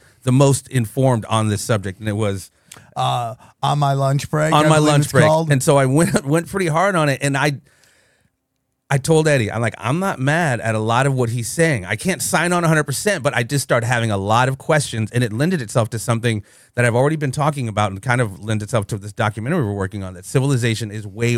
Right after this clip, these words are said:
Speaker 1: older than what we're told. So I've, I've been doing some deep diving. I'm gonna check out some more stuff 'cause, like, as I live in Saint Louis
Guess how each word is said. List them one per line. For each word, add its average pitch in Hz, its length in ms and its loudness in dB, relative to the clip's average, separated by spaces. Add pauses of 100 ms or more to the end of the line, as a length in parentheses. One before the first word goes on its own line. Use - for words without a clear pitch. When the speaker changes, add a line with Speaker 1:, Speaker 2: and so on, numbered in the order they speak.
Speaker 1:
older 110 320 2
than 101 140 -8
what 90 160 -4
we're 85 120 -10
told. 98 500 0 (500)
So 113 380 2 (100)
I've, 120 160 0
I've 127 140 -2
been 170 160 0
doing 160 240 2
some 139 160 -2
deep 131 240 -8
diving. 120 280 2
I'm 113 120 0
gonna 131 160 2
check 123 180 -4
out 120 140 0
some 123 100 -2
more 110 160 0
stuff 107 260 -2
'cause, 107 140 -6
like, 95 240 -8
as 107 240 -2
I 120 100 -4
live 151 140 0
in 147 80 0
Saint 123 240 -2
Louis 131 320 0